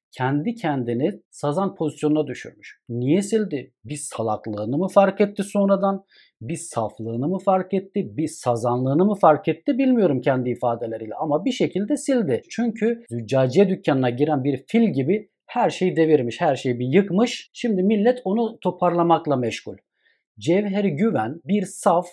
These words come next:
bir salak, bir sazan nasıl olurmuş? Kendi videosunda örnek olay olarak, örnek vaka olarak,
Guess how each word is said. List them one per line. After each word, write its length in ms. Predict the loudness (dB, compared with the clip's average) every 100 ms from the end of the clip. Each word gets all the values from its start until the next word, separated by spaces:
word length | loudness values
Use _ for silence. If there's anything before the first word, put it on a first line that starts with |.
| -20 _
bir 220 | -4 -4
salak, 560 | -6 0 2 4 0 -4
bir 240 | -6 -4 -4
sazan 680 | 0 4 4 4 2 2 4
nasıl 320 | 2 4 4
olurmuş? 580 | 6 4 0 -4 -6 -6
Kendi 320 | 0 2 2 0
videosunda 720 | 2 2 2 -2 -2 -6 -8 _ _ 0
örnek 420 | 2 4 2 4
olay 240 | 6 8
olarak, 360 | 6 4 0 -8 _ -4
örnek 400 | -2 0 0 0
vaka 480 | 2 2 6 6 8
olarak, 300 | 4 -2